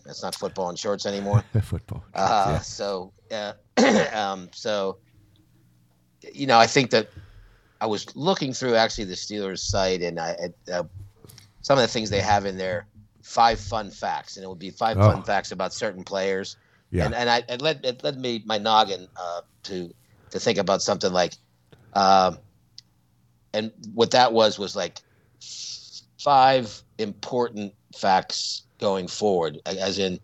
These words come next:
Speaker 1: five important steps going
Speaker 2: Yeah.
Speaker 1: forward. And, and, and, and, and it's on varying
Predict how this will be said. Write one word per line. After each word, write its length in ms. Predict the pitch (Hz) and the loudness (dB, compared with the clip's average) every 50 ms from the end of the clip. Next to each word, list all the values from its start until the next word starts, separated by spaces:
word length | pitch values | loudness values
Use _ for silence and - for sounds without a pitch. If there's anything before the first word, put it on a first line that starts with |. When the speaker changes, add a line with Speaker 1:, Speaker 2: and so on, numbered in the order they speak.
| _ _ _ _ _ _ _ _ | _ _ _ _ _ _ _ _
Speaker 1:
five 380 | - - - 120 117 117 113 104 | -8 0 4 6 8 8 6 4
important 480 | 104 98 - - 120 117 104 92 87 | -2 -8 -8 -6 -6 -6 -6 -6 -10
steps 460 | - - - 117 107 90 - - - - | -12 -8 -4 -2 -2 -2 -4 -6 -10 -6
going 160 | - 90 92 | 0 4 4
Speaker 2:
Yeah. 80 | 90 | 4
Speaker 1:
forward. 420 | 80 82 - 95 90 82 78 76 73 - _ _ _ _ _ _ _ _ - | 4 2 -2 -6 -6 -6 -6 -8 -10 -14 _ _ _ _ _ _ _ _ -6
And, 100 | 107 104 | -6 -4
and, 180 | 104 113 107 107 - | -4 -4 -4 -4 -4
and, 180 | 110 107 117 - | -4 -4 -4 -4
and, 100 | 117 117 | -8 -6
and 180 | 110 117 117 113 | -2 -2 0 0
it's 160 | 107 - - | 0 0 0
on 200 | 120 113 107 101 | 0 2 2 0
varying 580 | 85 113 120 117 113 107 101 98 95 87 82 | 2 2 2 4 4 2 0 -2 -4 -8 -12